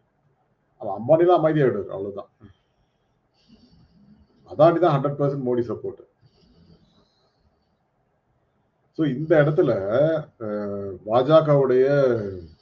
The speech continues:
பல விஷயங்கள், அதாவது பல கோடி இல்ல, பல லட்சம் கோடி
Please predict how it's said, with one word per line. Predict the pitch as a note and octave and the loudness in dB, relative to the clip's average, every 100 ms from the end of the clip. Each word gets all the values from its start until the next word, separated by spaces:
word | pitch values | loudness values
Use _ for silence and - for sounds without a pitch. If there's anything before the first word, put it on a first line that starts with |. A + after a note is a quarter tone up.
| _ _ _ _ _ _ _ | _ _ _ _ _ _ _
பல | A2 B2+ E3 | -2 2 4
விஷயங்கள், | D#3+ D3+ E3 C3+ - | 2 0 -2 -2 -6
அதாவது | G2+ B2 A#2 G#2+ G#2 | -4 -2 0 -2 -8
பல | G#2+ B2+ | -2 -2
கோடி | A#2 C3+ D#3 | 0 0 2
இல்ல, | D3 A2+ | 0 -2
பல | A2+ A#2+ | -2 -2
லட்சம் | B2 B2 D3 C3+ | -2 -2 -4 -2
கோடி | B2+ C3+ | 0 0